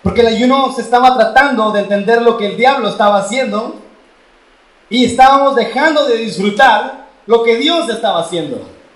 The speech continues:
<laughs> Porque en el ayuno es como que reflexión para ver lo que el enemigo está haciendo y yo me estoy perdiendo de lo que Dios está haciendo con lo que yo estoy accionando.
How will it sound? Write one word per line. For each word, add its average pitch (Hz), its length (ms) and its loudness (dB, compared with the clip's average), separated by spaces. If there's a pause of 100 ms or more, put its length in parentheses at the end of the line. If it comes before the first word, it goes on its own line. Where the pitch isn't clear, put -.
(920)
<laughs> - 1200 -16
Porque 196 160 -2
en 240 80 4
el 233 60 2
ayuno 262 300 2
es 262 60 -2
como 254 220 0
que 214 160 -4
reflexión 220 760 -2 (720)
para 196 140 6
ver 226 260 0
lo 214 160 -2
que 214 60 -4
el 196 80 -2
enemigo 208 400 -2
está 196 160 -2
haciendo 185 520 -6 (600)
y 185 120 -6
yo 220 120 0
me 208 80 0
estoy 214 160 -4
perdiendo 202 520 0
de 151 80 0
lo 151 140 0
que 151 100 -2
Dios 226 300 0
está 160 160 -8
haciendo 170 400 -6
con 160 80 0
lo 147 140 -2
que 139 160 -8
yo 233 100 6
estoy 165 240 -2
accionando. 135 640 -4